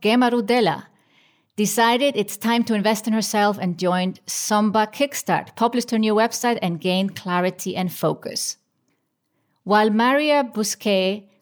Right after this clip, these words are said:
called two thousand nineteen an experiment in online business, twenty twenty became the real deal. She launched her first big online course, drew support from her Momentum Mastermind group, and learned how to relax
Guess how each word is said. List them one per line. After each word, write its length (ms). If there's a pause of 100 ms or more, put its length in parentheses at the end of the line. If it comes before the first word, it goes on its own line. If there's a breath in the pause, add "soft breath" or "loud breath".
called 480
two 140
thousand 340
nineteen 480
an 160
experiment 840
in 100
online 280
business, 520 (240)
twenty 300
twenty 520 (180 soft breath)
became 380
the 120
real 460 (200)
deal. 440 (420 loud breath)
She 140
launched 320
her 100
first 440
big 180
online 320
course, 420 (280 soft breath)
drew 160
support 440
from 180
her 120
Momentum 520
Mastermind 500
group, 360 (240 soft breath)
and 200
learned 260
how 120
to 140
relax 560